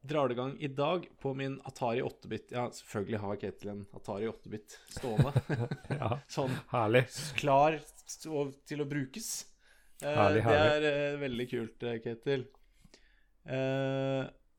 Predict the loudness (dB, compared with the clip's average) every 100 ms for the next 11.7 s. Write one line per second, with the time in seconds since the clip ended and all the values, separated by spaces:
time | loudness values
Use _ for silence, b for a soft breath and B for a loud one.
0 | _ _ _ _ -6 -2 0 0 -4 -6
1 | -6 -2 -2 -2 -8 -10 -10 -12 -12 _
2 | _ _ _ _ -10 -8 -4 -2 0 -2
3 | -4 -4 -4 -6 -6 -6 -4 -6 -2 -2
4 | 0 -2 -2 -4 -6 -6 -4 -4 -4 -6
5 | -6 _ _ _ -6 -6 -4 -4 0 2
6 | 0 -2 -6 -10 _ _ _ b b b
7 | b b b -2 0 0 0 -4 -6 -6
8 | -6 -2 2 2 2 -4 -8 -4 -4 -4
9 | -6 -6 -4 -4 -2 -4 0 0 0 -6
10 | -6 -4 -4 -6 -10 -6 -4 -4 0 0
11 | 0 -2 0 0 -2 -2 -4